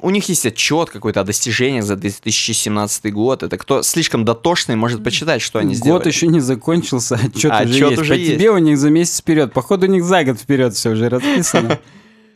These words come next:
Speaker 1: Да. Они говорят, вот бравируют прям, что их сто процентов электричества, которое по-, потребляют их дата-центры, и девяносто шесть процентов электричества, пот-,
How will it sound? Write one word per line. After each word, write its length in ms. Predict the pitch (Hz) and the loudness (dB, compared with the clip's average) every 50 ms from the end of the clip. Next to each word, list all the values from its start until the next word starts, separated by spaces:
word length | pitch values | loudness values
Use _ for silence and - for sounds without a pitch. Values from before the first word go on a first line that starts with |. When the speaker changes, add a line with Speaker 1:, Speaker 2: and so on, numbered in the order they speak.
| _ _ - | _ _ -8
Speaker 1:
Да. 560 | 127 123 120 123 135 131 113 95 82 - - _ _ _ | -6 -6 -2 0 2 2 2 2 0 -4 -8 _ _ _
Они 260 | - 123 123 139 190 | -4 -2 0 0 0
говорят, 380 | 214 254 254 247 240 233 233 - | 2 2 2 2 2 0 -2 -6
вот 360 | - - 143 139 139 - - | -8 -4 -4 -4 -4 -4 -8
бравируют 760 | - - 135 139 175 233 254 226 208 180 196 226 247 254 - | -8 -4 0 2 2 2 2 2 2 2 2 0 0 -2 -2
прям, 360 | - 185 139 107 73 50 - - _ _ _ | -2 -2 0 0 -2 -6 -10 -18 _ _ _
что 640 | - - - - - - 147 143 143 135 117 98 - _ _ _ _ _ _ _ _ _ _ _ _ _ - | -4 -4 -4 -4 -2 0 2 4 2 2 0 -2 -8 _ _ _ _ _ _ _ _ _ _ _ _ _ -4
их 240 | 170 170 156 143 - | -2 -2 -2 -2 -2
сто 280 | - - - 208 185 | -4 0 0 0 2
процентов 460 | 185 165 151 147 - 151 123 117 - - | 2 2 0 0 0 0 -2 -2 -2 -2
электричества, 720 | 117 113 113 - 139 151 202 - - - - - 78 - _ _ _ _ _ _ | -2 -2 -2 -2 -2 -2 -2 -2 -4 -4 -4 -6 -8 -10 _ _ _ _ _ _
которое 360 | - 127 107 135 127 120 110 | -6 -2 0 2 2 2 2
по-, 100 | 113 117 | 0 -2
потребляют 540 | 107 - 139 117 127 127 123 131 127 113 104 | -2 -2 -2 -2 0 0 2 2 0 0 0
их 80 | 110 110 | -2 -2
дата-центры, 760 | 110 113 110 - 101 - - 151 165 190 180 156 - - - _ _ _ _ | -2 -2 0 -2 -2 -2 -2 -2 -2 -2 -4 -6 -8 -12 -16 _ _ _ _
и 60 | - 131 | -6 -2
девяносто 360 | 127 135 156 175 165 - 160 | 0 0 0 0 0 -2 -2
шесть 260 | - - 165 151 - | 0 0 0 -2 -2
процентов 420 | - 147 123 - 143 131 127 - 127 | -2 -2 -2 0 -2 -2 -2 -4 -4
электричества, 420 | 123 117 - 143 143 - - 131 | -4 -4 -2 -4 -4 -2 -4 -4
пот-, 320 | 113 120 110 - 104 - | -4 -4 -4 -2 -2 -4